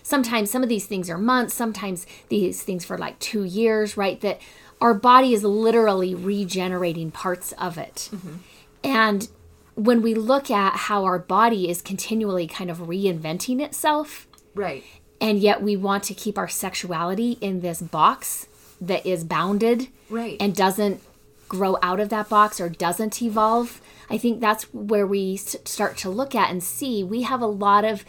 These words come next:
Speaker 1: sexual messages that are not serving people and are breaking down. And I think that's where we're starting to look at, like, what is the sexual health side of this?
Speaker 2: Right. Well, and I think the other piece of it is, okay, look,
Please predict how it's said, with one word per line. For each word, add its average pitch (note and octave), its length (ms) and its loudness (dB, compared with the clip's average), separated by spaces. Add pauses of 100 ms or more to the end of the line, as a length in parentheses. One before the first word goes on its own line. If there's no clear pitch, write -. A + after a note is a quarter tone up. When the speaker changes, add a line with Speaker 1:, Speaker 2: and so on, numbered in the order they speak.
Speaker 1:
sexual A#3+ 580 0
messages G3 600 0
that F#3 120 -2
are F3+ 120 0
not G#3 440 4
serving F#3 420 -4
people E3+ 460 -4
and F#3+ 120 -4
are F#3 80 -2
breaking G3 560 -2
down. E3+ 540 -2 (480)
And G3 180 -2
I F#3 80 -2
think F#3 180 -4
that's F3 260 -8
where E3+ 120 -4
we're E3+ 140 -8
starting D#3+ 340 -6
to E3+ 120 -8
look F3 220 -6
at, F3 220 -2
like, E3+ 160 -8
what F3 200 -2
is F3 140 -4
the F3 100 -8
sexual E3 360 -10
health - 420 -6
side E3+ 300 -6
of F3+ 160 -8
this? - 380 -14
Speaker 2:
Right. A#3 440 -8
Well, C#4+ 260 -4 (140)
and D4+ 240 -12 (760)
I D4+ 120 -4
think E4 240 -10
the F#4 140 -12
other A3 300 -8
piece F#3+ 340 -12
of G3+ 140 -12
it F#3 100 -8
is, E3 280 -10
okay, G#3+ 320 -8
look, - 360 -10